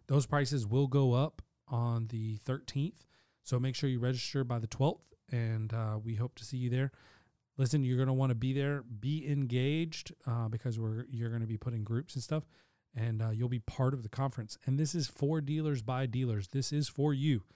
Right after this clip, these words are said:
So if there's something that you wanna hear about or whatever, we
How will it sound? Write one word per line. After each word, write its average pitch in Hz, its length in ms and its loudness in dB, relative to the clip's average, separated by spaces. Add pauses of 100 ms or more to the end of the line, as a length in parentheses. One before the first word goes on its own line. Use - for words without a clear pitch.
(420)
So 117 380 0
if 117 100 -2
there's 120 180 0
something 139 320 0
that 135 100 0
you 127 200 -2
wanna 139 160 0
hear 143 220 0
about 120 340 -4 (200)
or 120 140 0
whatever, 123 500 2 (220)
we 120 380 -6